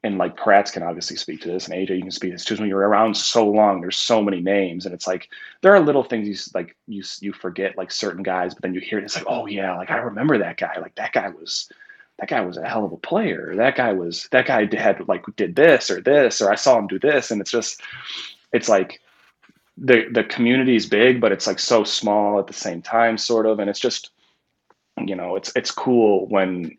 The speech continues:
when you start getting into, like, the later parts of your career, remembering certain things about certain guys, and, you know, it's, it's fun that way.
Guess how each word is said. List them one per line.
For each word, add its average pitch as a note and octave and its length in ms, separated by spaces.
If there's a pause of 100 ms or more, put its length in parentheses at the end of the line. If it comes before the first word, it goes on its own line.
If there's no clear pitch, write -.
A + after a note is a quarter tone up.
when F#2 240
you F2+ 80
start - 380
getting F#2 200
into, F2+ 140
like, F2 180
the F#2+ 80
later F#2 280
parts - 320
of F2 40
your F2 100
career, F2 340
remembering F2+ 540
certain F#2+ 340
things F#2 360
about - 160
certain - 360 (180)
guys, D2+ 420
and, - 100 (920)
you F2 120
know, A#1+ 140 (760)
it's, - 300
it's - 200
fun E2 280
that F2 200
way. - 140